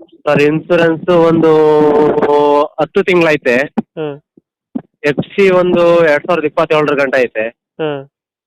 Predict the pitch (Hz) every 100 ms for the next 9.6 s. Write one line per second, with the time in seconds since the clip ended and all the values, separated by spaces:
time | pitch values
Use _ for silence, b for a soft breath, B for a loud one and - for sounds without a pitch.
0 | - - _ _ - 131 123 117 117 120
1 | 135 151 185 165 180 156 165 165 170 139
2 | 123 160 - _ 180 156 131 _ _ -
3 | - - 151 165 156 131 151 156 143 147
4 | 127 123 143 - - - 156 135 120 _
5 | _ _ _ _ _ _ - 131 117 110
6 | - 113 - _ _ - 165 180 196 180
7 | 170 170 170 165 147 147 190 _ _ _
8 | _ _ - 147 143 151 156 151 143 147
9 | 147 143 131 123 - 113